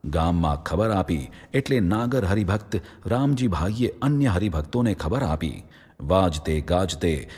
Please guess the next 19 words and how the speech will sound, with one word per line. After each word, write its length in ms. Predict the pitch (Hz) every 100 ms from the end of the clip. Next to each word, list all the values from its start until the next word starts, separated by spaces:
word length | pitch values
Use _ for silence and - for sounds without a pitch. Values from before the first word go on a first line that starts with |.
| -
મહારાજનું 640 | 139 127 135 135 123 123
સામૈયું 560 | - - 76 92 151 120
કર્યું. 360 | 82 65 55 - - - _ 165
મહારાજને 600 | 147 143 139 120 120 127
પુરમાં 500 | - 143 151 113 87
લાવ્યા. 460 | 71 76 58 50 - - - _ 92
ભીમજીભાઈ 680 | 101 113 104 101 80 90 90
નાગરને 500 | 76 78 85 87 80
ત્યાં 380 | 85 85 82 - - -
મહારાજનો 600 | 135 120 127 127 139 131 -
ઉતારો 380 | 98 101 139 139
રાખ્યો 340 | 90 76 85
હતો, 440 | 76 73 62 - - - -
તેથી 260 | 190 151 151
મહારાજને 680 | 98 85 95 107 110 92
લઈને 560 | 76 76 98 95 85 76 - -
સૌ 240 | - 165
ત્યાં 340 | 156 117 143 123
ગયા. 380 | 85 60 50